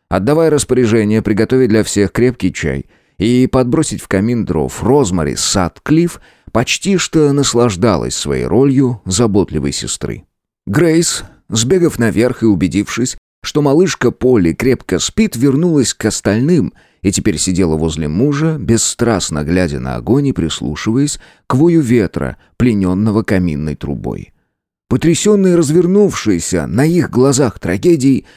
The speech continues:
гости Матиаса Крепса избегали смотреть на него. Однако вскоре ужас от произошедшего сменился возбуждением. Никто из присутствующих, за исключением Себастьяна Крепса, никогда не сталкивался со смертью так близко,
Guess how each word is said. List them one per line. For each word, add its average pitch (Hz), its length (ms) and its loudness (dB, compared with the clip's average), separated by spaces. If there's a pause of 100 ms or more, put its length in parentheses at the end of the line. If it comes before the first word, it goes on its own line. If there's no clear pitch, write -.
(120)
гости 143 460 0
Матиаса 131 640 2
Крепса 143 540 0
избегали 113 520 0
смотреть 98 540 0
на 82 60 -4
него. 64 400 -6 (400)
Однако 165 380 0
вскоре 202 360 0
ужас 160 400 0
от - 120 -4
произошедшего 131 800 0 (220)
сменился 101 520 0
возбуждением. 123 840 -2 (280)
Никто 196 420 2
из 151 140 0
присутствующих, 123 960 -2
за 131 160 2
исключением 131 640 0
Себастьяна 117 800 0
Крепса, 123 500 -2 (200)
никогда 143 640 0
не 113 140 -2
сталкивался 92 680 -2
со 85 200 -2
смертью 117 520 0
так 117 260 -2
близко, 117 560 0